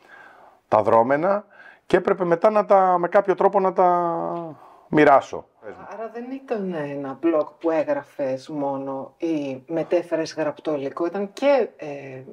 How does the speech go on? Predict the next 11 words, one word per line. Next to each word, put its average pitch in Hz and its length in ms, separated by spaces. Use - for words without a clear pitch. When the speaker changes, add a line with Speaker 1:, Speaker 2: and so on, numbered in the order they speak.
Speaker 2:
εικόνα. 135 540
Όντως 226 360
για 160 100
εκείνη 143 280
την 143 140
εποχή 127 580
δεν 151 240
ήταν, 127 520
ε, 120 40
κάτι 127 440
εύκολο. - 560